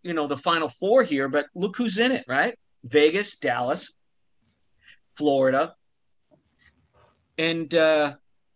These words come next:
and Carolina. Now, Carolina's a re-, have been a solid team.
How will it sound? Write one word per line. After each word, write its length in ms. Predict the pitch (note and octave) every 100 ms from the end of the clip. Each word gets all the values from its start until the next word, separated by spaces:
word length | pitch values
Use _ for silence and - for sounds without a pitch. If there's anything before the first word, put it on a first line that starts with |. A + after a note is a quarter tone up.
| _ _ _ - _ -
and 200 | D#3+ -
Carolina. 720 | F3+ F#3 F3+ F3 G#3+ G3+ - _ -
Now, 160 | C#3+
Carolina's 720 | C3 D#3+ D3+ B2+ C3 A#3 B3+
a 60 | C3
re-, 160 | C3 -
have 200 | C3 A2+
been 140 | C3+
a 80 | B2
solid 500 | - C3+ A#2 A#2 A2
team. 360 | - A2 A2+ E3